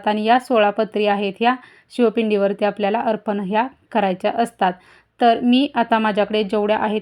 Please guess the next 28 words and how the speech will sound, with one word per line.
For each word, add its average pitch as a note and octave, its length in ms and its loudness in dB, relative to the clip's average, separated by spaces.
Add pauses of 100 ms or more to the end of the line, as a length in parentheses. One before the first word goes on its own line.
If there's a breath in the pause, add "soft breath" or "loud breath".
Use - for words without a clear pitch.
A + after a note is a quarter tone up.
तेवढ्या G3+ 220 2
मी A3+ 160 -2
अर्पण G#3+ 380 -2
आहेत G3 260 -4
ह्या A3 100 0
करून G#3 440 -4
घेतलेल्या G#3 480 0
आहेत. G#3 200 0 (400 soft breath)
तुमच्याकडेही A#3 580 0
जेवढ्या G#3+ 300 2
असतील G#3 320 -4
तर A3+ 60 -4
तेवढ्या G#3 300 0
तुम्ही G#3+ 260 -6
अर्पण G#3 360 -2
आहेत G3+ 260 -4
ह्या A#3+ 140 2
करून G#3 380 -2
घ्यायच्या G3+ 340 -2
आहेत. A#3 100 -2 (100)
फक्त A#3+ 220 -2
अर्पण G#3 320 0
करत G3+ 260 -8
असताना G3+ 260 -6
आपल्याला G3+ 280 -4
मंत्र G#3 380 -6
जप G3 260 -4
हा G3+ 280 0